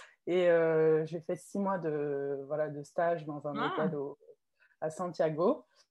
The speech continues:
Speaker 1: Et c'est justement au Chili que j'ai eu l'idée de, de Caven, parce qu'un soir, euh, voilà, je, je m'ennuyais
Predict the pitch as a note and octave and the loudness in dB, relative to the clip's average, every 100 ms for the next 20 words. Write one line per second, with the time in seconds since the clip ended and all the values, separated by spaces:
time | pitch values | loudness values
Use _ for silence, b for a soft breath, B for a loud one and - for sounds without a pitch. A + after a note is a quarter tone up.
0 | b b - E3+ D#3+ D3+ D#3 D3+ D#3 D#3 | b b -8 -4 -2 -2 -4 -6 -8 -8
1 | F3 F#3+ G#3 G3+ F#3 - - G3+ G#3+ G3+ | -4 -2 -2 -2 -2 -4 -2 0 0 0
2 | D#3+ D#3 E3+ E3 E3+ E3+ F3+ D3 C#3+ C#3+ | -2 -2 -2 -4 -4 -2 -2 -2 -6 -6
3 | C3 C3+ - D3 D3 _ _ _ _ E3 | -4 -6 -6 -10 -14 _ _ _ _ -6
4 | E3 - E3+ E3 F3 A#3 C4 C4 _ D3 | -4 4 6 8 6 6 4 2 _ -20
5 | C#3 D3+ C#3+ C#3+ - F3 F3 E3+ D#3 C#3+ | -10 -6 -6 -6 -4 -2 0 0 2 2
6 | D3 D3 E3 E3 D3+ C#3+ C#3 D#3 D3+ D#3+ | 0 -2 0 0 -2 -2 -4 -4 -2 0
7 | E3+ F3 F3 E3+ F#3 G3+ | 0 0 -4 0 2 2